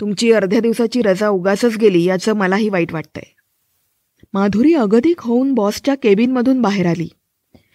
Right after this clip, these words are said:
बॉसला शिव्या देऊन काही उपयोग होणार नव्हता. उशीर झाल्याबद्दल ती स्वतःलाच शिव्या देऊन घेत होती. अर्ध्या दिवसाची रजा फुकट गेल्याने मात्र ती फार हळहळली.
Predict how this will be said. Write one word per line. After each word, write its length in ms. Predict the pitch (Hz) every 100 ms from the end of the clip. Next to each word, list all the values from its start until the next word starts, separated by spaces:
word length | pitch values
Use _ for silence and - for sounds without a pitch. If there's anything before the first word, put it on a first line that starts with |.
| - -
बॉसला 400 | 196 269 339 359
शिव्या 280 | 302 233 254
देऊन 240 | 302 320
काही 240 | 330 262 320
उपयोग 380 | 302 240 285 285
होणार 240 | 247 269
नव्हता. 360 | 262 180 165 165 _ _ _ _ _ _ _ _
उशीर 280 | 277 262 359
झाल्याबद्दल 600 | 330 311 311 285 254 294 320
ती 80 |
स्वतःलाच 540 | 320 233 220 254 277 311
शिव्या 320 | - 233 254
देऊन 240 | 262 269
घेत 240 | 254 226 196
होती. 240 | 180 131 - _ _ _ _ _ _ _ _ -
अर्ध्या 300 | 220 208 294
दिवसाची 460 | 339 302 320 339 311
रजा 260 | 208 254 277
फुकट 260 | 214 269 277
गेल्याने 380 | 277 269 269
मात्र 420 | 269 233 226 226 180 - - _
ती 60 | 277 269
फार 220 | 226 277
हळहळली. 540 | 220 214 190 185 160